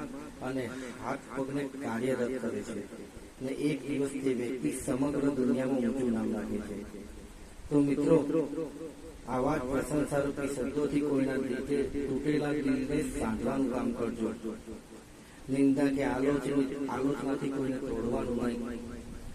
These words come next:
એક શાયરી છે, "आखिर हमको भी किसी ने प्रशंसा रूपी दो शब्द कहे कि दोस्त धीरज रखना, क्योंकि एक दिन जिंदगी की दौड़ में सुख का सूरज जरूर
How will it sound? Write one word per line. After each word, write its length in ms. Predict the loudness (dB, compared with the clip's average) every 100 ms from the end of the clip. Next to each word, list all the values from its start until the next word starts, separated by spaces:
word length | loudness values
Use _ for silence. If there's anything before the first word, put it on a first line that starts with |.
| -8 -10 -14 -16 -8 0
એક 200 | 0 2
શાયરી 360 | 2 4 6 6
છે, 320 | 6 4 4 2 -2 -4 -6 -8 -8 -8 -8 -8 -10 -10 -14 -16 -16 -16 -12 -6
"आखिर 580 | -6 4 6 6 4 2
हमको 500 | 4 4 2 6 6
भी 240 | 6 2
किसी 340 | 2 0 2 2
ने 80 |
प्रशंसा 640 | 2 0 -2 0 -2 0 0
रूपी 420 | 2 2 2 0
दो 360 | 2 2 4 4
शब्द 460 | 2 0 0 -2 0
कहे 520 | 0 2 2 0 -4
कि 400 | -6 -8 -4 -2
दोस्त 340 | 2 4 4 4
धीरज 500 | 0 2 2 2 2
रखना, 380 | 0 0 -2 -4 -8 -10 -12 -14 -8
क्योंकि 360 | -4 -2 -2 2
एक 220 | 2 4
दिन 280 | 2 4 4
जिंदगी 560 | 2 2 2 2 2 0
की 160 | 0
दौड़ 300 | 0 2 2
में 180 | 2 0
सुख 320 | 2 0 0
का 120 | -2 -2
सूरज 480 | -2 -2 -2 -2 -2
जरूर 600 | -2 2 2 0 -2 -6